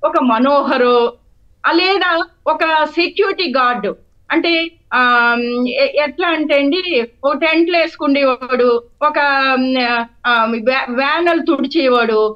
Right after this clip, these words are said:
వీళ్ళని దాటి ఆ కోట బద్దలు కొట్టుకుని పవన్ కళ్యాణ్ దగ్గరికి వెళ్ళాలి అనే పరిస్థితి నాలుగున్నర సంవత్సరాలు నుంచి పార్టీని మోసి, అంటే ఏడు సంవత్సరాల నుంచి పార్టీలో ఉండి ఓడిపోయి ఇరవై ఎనిమిది వేలు ఓట్లు తెచ్చుకొని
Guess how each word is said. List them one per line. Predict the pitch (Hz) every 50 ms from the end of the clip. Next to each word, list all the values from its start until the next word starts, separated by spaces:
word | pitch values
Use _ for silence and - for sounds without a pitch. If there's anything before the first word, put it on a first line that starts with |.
| - _ -
వీళ్ళని | 294 330 359 381 392 392 370 359 349 330
దాటి | 247 262 254 262 302 320 320 415
ఆ | 339
కోట | 320 - - 254 269 285 302 302 359
బద్దలు | 269 233 240 233 226 226 294 311 285
కొట్టుకుని | 302 302 294 - 330 320 339 339
పవన్ | 330 - 247 226 254 277 285 277
కళ్యాణ్ | 294 277 269 277 269 262 262 254 254 240
దగ్గరికి | 240 220 202 220 214 214 208 190 175
వెళ్ళాలి | 175 170 175 208 240 269 277 269 262 269 262 262 254 - - _ _ _ _ _ -
అనే | 226 254 247 240
పరిస్థితి | 240 - 220 220 240 349 339 - 381 359 302 294 277 262 269
నాలుగున్నర | 247 226 226 262 285 311 285 285 302 285 285 277 277 277
సంవత్సరాలు | 269 - 247 240 262 277 269 - 320 302 294 285 285 277 277 277 277 - _ _ _ _ -
నుంచి | 254 277 294 302 311 302 320 302 - - -
పార్టీని | 233 220 247 262 - - 311 294 285
మోసి, | 262 247 262 277 285 269 262 196 165 - - _
అంటే | 247 254 285 262
ఏడు | 254 254 269 269 269 277
సంవత్సరాల | - 277 247 262 277 269 - 302 302 294 294 302
నుంచి | 294 311 302 294 302 311 285 - -
పార్టీలో | 226 233 247 - - 285 285 285 285 269
ఉండి | 240 247 277 285 311 277 202 196 - _ _ _ _ -
ఓడిపోయి | 202 220 254 294 311 339 349 349 339 320 320 330 339 320
ఇరవై | 277 254 240 247 269 269 277
ఎనిమిది | 269 262 262 262 254 247 240 240
వేలు | 233 226 240 269 311 330 311
ఓట్లు | 269 240 233 247 277 294 285 - 320 320
తెచ్చుకొని | 254 269 240 247 240 - 330 - 302 302 285 269 214 -